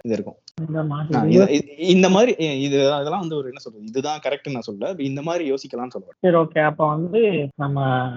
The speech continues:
Speaker 2: ஓ, இன்னைக்கு வந்து ஸ்டாக் மார்க்கெட், இப்ப, இப்ப ஸ்டாக் மார்க்கெட் இருக்காதா? நாளைக்கு தான் மறுபடியும் துவங்குமா?
Speaker 1: ம், ம், ம். நீங்க அதான் இப்ப இந்த எஸ் ஐ பி இத முடிச்சுட்டு, அது வந்து நீங்க ஒரு ஃபண்ட் அலோகேட்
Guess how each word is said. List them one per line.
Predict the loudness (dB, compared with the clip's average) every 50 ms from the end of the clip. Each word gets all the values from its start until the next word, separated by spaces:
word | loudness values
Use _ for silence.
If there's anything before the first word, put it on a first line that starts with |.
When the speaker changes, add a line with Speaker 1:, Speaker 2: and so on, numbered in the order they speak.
| -12 -4
Speaker 2:
ஓ, | 0 2 4 4
இன்னைக்கு | 4 4 4 4 4 4 4
வந்து | 2 2 0 -2 -2
ஸ்டாக் | 0 0 0 2 2
மார்க்கெட், | 0 0 0 2 2
இப்ப, | 2 4 4 2 2 2 2
இப்ப | 0 0 2 4 4 2 4
ஸ்டாக் | 6 4 4 4 2 2
மார்க்கெட் | 0 2 0 0 0
இருக்காதா? | -2 0 0 0 0 0 -4 -4 -2 -4 -6 -2 _
நாளைக்கு | 2 4 4 4 4 2 2
தான் | 2 2 4
மறுபடியும் | 2 2 0 0 0 -2 -2 -2 -2
துவங்குமா? | -4 -4 -2 -4 -4 -4 -6 -6 -6 -8 -10 -8 _
Speaker 1:
ம், | -2
ம், | 0 0 0 -2 -2 -2 -2 -2 -2 -2 -4 -4
ம். | -4 -6 -8 -14 -20 -20 -20 _ _
நீங்க | 0 0 2
அதான் | 2 2 2
இப்ப | 0 0 0 2
இந்த | 2 4 4
எஸ் | 2 2 2 0
ஐ | 0
பி | 0 0 0 0
இத | 0 0 2 2 2 2 2 0 -2 -2 -4 -6 _ -10
முடிச்சுட்டு, | -8 -8 -8 -8 -10 -10 -8
அது | -8 -4 -2 -2
வந்து | -2 -2 -2 0 0 0 0 -2 -4 -10 _
நீங்க | _ -12 -10 -6 -6
ஒரு | -6 -6 -8
ஃபண்ட் | -8 -6 -4
அலோகேட் | -2 -2 -2 -4 -6 -6